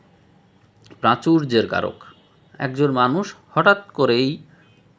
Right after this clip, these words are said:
তার নৈতিক স্খলন ঘটিয়ে ফেলল বা পরিবেশ পরিস্থিতির চাপে পড়ে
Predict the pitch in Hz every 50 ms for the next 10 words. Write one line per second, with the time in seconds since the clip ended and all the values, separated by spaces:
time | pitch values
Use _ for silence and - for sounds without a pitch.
0 | _ _ - 120 113 107 101 98 - - - _ - 131 147 160 156 156 151 127
1 | 131 120 - - - - 127 120 120 113 110 107 110 107 120 113 107 101 - 101
2 | 98 101 101 98 - - - _ _ _ _ _ _ _ _ _ _ _ _ _
3 | _ _ _ - _ _ _ - - 127 120 117 113 107 104 - - - _ _
4 | _ _ _ - 165 165 160 156 151 143 139 143 143 - - 139 135 143 143 -
5 | - 156 143 147 147 143 139 - - 143 139 131 143 143 131 135 135 123 123 143
6 | -